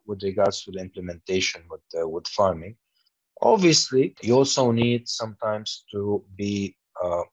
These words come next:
very straightforward when it comes to, uh, practices, policies, application,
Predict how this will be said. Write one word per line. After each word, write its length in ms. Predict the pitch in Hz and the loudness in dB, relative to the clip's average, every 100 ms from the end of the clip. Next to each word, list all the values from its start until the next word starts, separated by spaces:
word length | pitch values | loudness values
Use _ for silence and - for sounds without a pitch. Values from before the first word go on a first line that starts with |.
| _ - - | _ -8 2
very 400 | 107 104 101 _ _ _ _ _ - | 4 4 0 _ _ _ _ _ -8
straightforward 800 | - - 185 156 143 131 113 104 | -8 0 4 4 4 2 2 0
when 120 | 104 | -8
it 80 | 98 - | -10 -10
comes 320 | 104 98 - 98 | -10 -8 -12 -6
to, 300 | 92 92 _ _ _ - | -4 -4 _ _ _ -6
uh, 60 | 92 - - | -6 -4 2
practices, 840 | - - 104 - 101 98 - - | 2 2 0 2 2 2 -2 0
policies, 640 | 98 98 95 - 98 90 - | 2 2 2 -2 -4 -6 -4
application, 640 | 92 - 92 95 92 90 | -6 -6 -4 -2 -2 -4